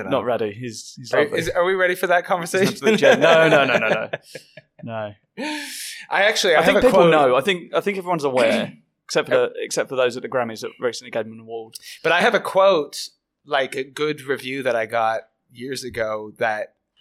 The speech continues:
Speaker 1: mentions, like, that says that, uh, says Louis C K. I can't remember the context, but it says Louis C K and Bill Hicks or something, and they were, like, saying it, complimenting in, in the review.
Speaker 2: Yeah.
Speaker 1: And it's like, "What? I can't use that fucking review now." I mean, now it's
Speaker 2: Yeah,
Speaker 1: a bit,
Speaker 2: yeah,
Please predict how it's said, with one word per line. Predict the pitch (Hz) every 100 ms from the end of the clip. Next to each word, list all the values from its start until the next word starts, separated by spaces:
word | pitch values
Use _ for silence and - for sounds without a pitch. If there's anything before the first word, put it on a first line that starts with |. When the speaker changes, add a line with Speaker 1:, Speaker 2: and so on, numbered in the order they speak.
| _ _ _ 135 120
Speaker 1:
mentions, | 131 120 131 117
like, | 131 127
that | 127 120
says | 131 117
that, | 120 117
uh, | 117 110 107 107 104 - _ _ _ _ _ _
says | - 147 127
Louis | 135 131
C | 135
K. | - 120
I |
can't | -
remember | 147 135
the | 110
context, | 127 117 107 95
but | 113
it | 107
says | 117 120
Louis | 123
C | 117
K | 110 107
and | 107
Bill | 110 107
Hicks | 110 -
or | 92
something, | 95 95 95 98 _ - -
and | 127
they |
were, | 123
like, | 117 113
saying | 131 117
it, | 110 - _ _ -
complimenting | 147 120 117 107 113 107 107 -
in, | 117 -
in | 127
the | 117
review. | 117 120 117 101 -
Speaker 2:
Yeah. | 143 127 104 - _ -
Speaker 1:
And | 127
it's | 120
like, | 123 123
"What? | 175 113 92
I |
can't | - 147
use | 131 135
that | 120
fucking | 131 123 123
review | 113 135 139
now." | 110
I | 180
mean, | 190
now | 196 208
it's | 160
Speaker 2:
Yeah, | 139
Speaker 1:
a |
bit, | 131
Speaker 2:
yeah, | 131